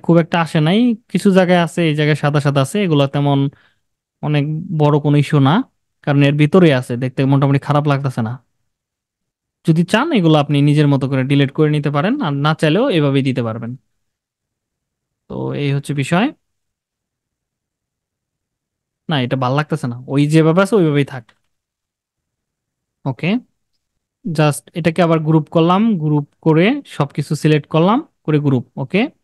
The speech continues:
just এবার এটা মাঝামাঝিতে ধরে দিলাম। ওকে, এখানে কিছু একটা অংশ বাদ গেছে, ব্যাপার না, গেছে তো গেছেই, ডিলিট করে দিলাম। এবার এটাকে আমি, আহ, মিডল করে দেই,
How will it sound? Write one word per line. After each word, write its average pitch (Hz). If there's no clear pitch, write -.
just 151
এবার 147
এটা 147
মাঝামাঝিতে 147
ধরে 147
দিলাম। 175
ওকে, 131
এখানে 147
কিছু 156
একটা -
অংশ 147
বাদ 156
গেছে, 156
ব্যাপার 202
না, 233
গেছে 151
তো 143
গেছেই, 123
ডিলিট 139
করে 139
দিলাম। 127
এবার 160
এটাকে 185
আমি, 180
আহ, 151
মিডল 156
করে 160
দেই, 202